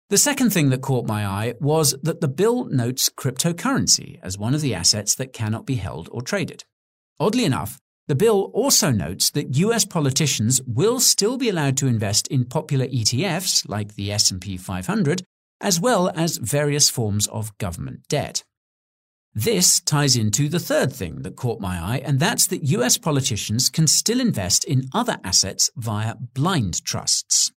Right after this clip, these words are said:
For those who don't know, blind trusts give total control of a person's assets to a third party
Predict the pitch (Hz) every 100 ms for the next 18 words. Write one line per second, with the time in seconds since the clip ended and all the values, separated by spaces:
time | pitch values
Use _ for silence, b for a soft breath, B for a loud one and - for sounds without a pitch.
0 | _ _ _ - 113 160 151 139 123 120
1 | 123 160 170 _ - 117 131 226 175 -
2 | 101 127 - - - 131 127 - 220 240
3 | 208 180 180 175 113 85 - 101 101 131
4 | 135 135 120 120 127 120 - - _ -
5 | 135 117 101 - 208 113 135 226 185 147